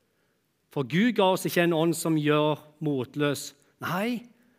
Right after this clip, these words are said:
vi fikk ånd som gir kraft og kjærlighet og visdom.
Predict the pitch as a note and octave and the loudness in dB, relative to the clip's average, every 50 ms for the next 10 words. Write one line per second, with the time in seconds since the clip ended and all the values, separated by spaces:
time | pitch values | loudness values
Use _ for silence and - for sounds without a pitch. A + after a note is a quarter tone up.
0 | _ _ _ _ _ _ _ _ _ _ C3 D#3+ G3 - G#3+ G3+ G3+ - - F3+ | _ _ _ _ _ _ _ _ _ _ -2 0 0 2 0 0 0 2 2 4
1 | F#3+ G3+ G3+ G3 G3 - - F3+ E3+ D#3+ D3+ D#3 D#3 D#3+ E3 C3+ - - - - | 4 4 4 2 0 0 -2 -2 -2 0 2 4 4 4 4 2 -2 -8 -10 -6
2 | - - F#3+ B3 - - - - - _ _ D3 B2+ B2+ - - - - G#3+ A#3 | 2 6 6 6 6 2 -10 -18 -20 _ _ -8 -8 -8 -10 -10 0 2 4 4
3 | G#3+ F#3+ D#3+ C#3+ D3 D#3+ F3+ F#3 F3 F3 - F3 D#3 E3+ F#3 D#3+ C3+ A#2 A#2 - | 6 4 4 4 2 2 4 2 2 2 -2 -6 -4 -2 -2 -2 -2 -2 -4 -6
4 | - - F3 E3 D#3 C#3+ | -2 0 2 2 2 2